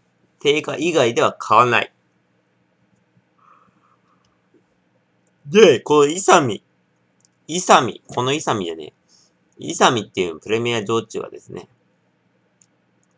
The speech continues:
あのー、値段がいくらするかっていうと、一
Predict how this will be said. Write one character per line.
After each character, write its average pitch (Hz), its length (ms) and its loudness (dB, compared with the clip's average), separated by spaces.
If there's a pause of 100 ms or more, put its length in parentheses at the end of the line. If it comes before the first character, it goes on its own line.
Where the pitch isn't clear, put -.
(160)
あ 101 100 -2
の 92 120 -4
ー、 76 600 -12 (500)
値 104 200 -2
段 147 240 2
が 139 100 -2
い 156 160 -2
く - 80 -2
ら 92 140 0
す - 120 -12
る 82 60 -12
か 76 140 -14
っ - 60 -20
て - 120 -18
い 92 60 -10
う 95 60 -14
と、 139 320 0 (500)
一 117 160 -4